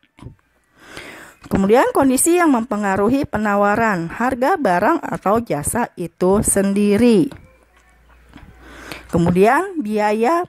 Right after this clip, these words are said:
produksi. Jika suatu barang, biaya produksi mengalami kenaikan, maka penawarannya juga akan mengalami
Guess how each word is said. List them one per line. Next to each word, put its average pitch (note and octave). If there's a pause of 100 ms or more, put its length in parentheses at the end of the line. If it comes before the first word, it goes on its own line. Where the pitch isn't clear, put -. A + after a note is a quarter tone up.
(160)
produksi. A3 (720)
Jika E4
suatu A#3+ (540)
barang, B3+ (1040)
biaya G#3
produksi A3 (420)
mengalami G3+
kenaikan, G#3
maka C#4
penawarannya F#3
juga F3+
akan D#4 (420)
mengalami F3